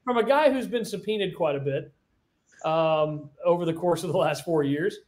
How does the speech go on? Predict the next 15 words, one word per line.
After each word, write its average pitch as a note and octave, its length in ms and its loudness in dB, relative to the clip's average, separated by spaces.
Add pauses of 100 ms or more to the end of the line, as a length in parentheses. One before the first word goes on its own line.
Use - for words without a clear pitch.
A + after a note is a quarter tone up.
(460)
um, F3+ 540 0 (100)
I F#3+ 180 0
would B3+ 180 -2
say G#3+ 320 4
that F#3+ 280 0
could F#3 160 -4
possibly, F3 760 0
uh, D3 280 4
be D3+ 260 -6
good, G3+ 380 2 (420)
but F3 120 0
also, F3 640 4
uh, D3 320 2
you D#3 100 -2
know, D3+ 400 2